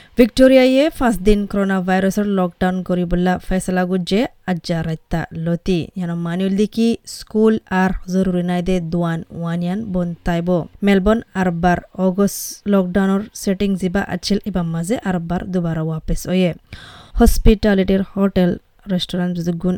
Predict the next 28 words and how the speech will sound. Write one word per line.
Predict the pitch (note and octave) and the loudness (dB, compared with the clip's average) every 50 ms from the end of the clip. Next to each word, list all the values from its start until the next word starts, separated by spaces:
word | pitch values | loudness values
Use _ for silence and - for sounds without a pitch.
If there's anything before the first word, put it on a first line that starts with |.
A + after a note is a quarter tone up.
| - F3+ | -2 -2
আছে | F3+ - - F3+ F3 E3+ | -2 -2 -2 -4 -4 -4
বিগলিন | E3+ - - E3+ F3+ G3 A#3+ B3+ - | -6 -4 -2 0 0 0 -2 -2 -2
টেকওয়ে | F#3+ E3+ E3 - - F3 E3+ F3 F3+ - _ _ _ _ _ - | -2 -2 -2 -2 -2 0 0 0 -2 -4 _ _ _ _ _ -10
ইয়া | F#3+ F#3 E3+ E3 E3 E3 - - _ _ _ _ _ - F#3+ | -6 -4 -4 -2 -4 -4 -6 -8 _ _ _ _ _ -4 0
ভরিল | F3+ F#3 F#3+ F3+ E3 E3+ E3+ - | 2 2 2 2 2 0 -2 -2
যাব | F3+ E3+ E3+ E3+ E3+ | -2 -2 -2 -2 -4
দে | F3 E3+ E3 | -4 -4 -2
বানা | E3 E3+ E3+ - F3+ | -2 -2 -2 -2 -2
ইন | F3+ F3 E3+ E3 | -2 -2 -4 -4
করিব | E3+ D#3+ E3 E3 E3 F3 E3+ E3+ | -4 -2 -2 -2 0 0 0 0
দে। | E3+ D#3+ - - - - _ _ - A3 | 0 -2 -2 -6 -14 -20 _ _ 4 6
আর | G#3+ G#3 G3 F3+ | 6 6 6 8
গরুত্ব | G#3 G#3 G#3 G3 - - - G#3+ A#3 A#3+ - | 8 8 6 4 4 4 4 4 4 4 2
নেলিবুল্লাহ | B3 A3+ A3 G#3 G#3 G#3 G#3 G#3+ G#3 G#3+ G#3 G3+ | 2 4 4 4 4 4 4 6 4 4 4 4
ওয়াজা | G3+ G3 F3+ - G3 G3+ - F#3+ | 4 4 4 4 4 4 2 0
বানা | F3+ F3 F3 F3+ F#3+ - | 0 0 0 2 2 2
সারগান | - F#3 F#3 F3+ - F3 F3+ G3 - - | 2 2 2 2 2 0 -2 -2 -2 -2
ফারিব | G3 F#3 E3+ E3+ E3+ F3+ F3+ E3+ | -2 0 0 0 2 0 2 2
দে। | F3 E3+ D#3 - - _ - F3+ | 2 0 0 -2 -8 _ -2 0
বাজার | F3 E3+ F3 F3+ F3 - - - | 0 2 2 2 2 0 -2 -2
সাজার | F3+ F3+ F3+ F3+ F3 F3+ F3 - | -2 0 0 0 0 -2 -2 0
গরিবুল্লাহ | F3+ F3+ F#3 F3 F#3+ G3 G3+ G3+ G3+ F#3+ | 0 2 2 4 4 4 4 4 4 4
জরুরি | G3 G3 F#3+ F#3+ F#3+ F#3+ F3+ F3 | 2 2 4 4 2 2 2 2
গিন | G#3+ A3+ A3+ A#3+ C4 - _ _ _ - | 2 2 2 2 -2 -6 _ _ _ -10
হনিকারে | F#3+ F3 F3 - - - F#3+ F#3 F#3 F3+ - | -6 -6 -6 -6 -4 -2 0 0 0 -2 -2
সলা | - G3+ G3 F#3 F3+ F3 - | -4 -2 0 0 0 -2 -2
ফরত | - F#3 F3+ F3 E3+ E3+ | -2 -2 -2 -2 -2 -2
দে | F3+ | -4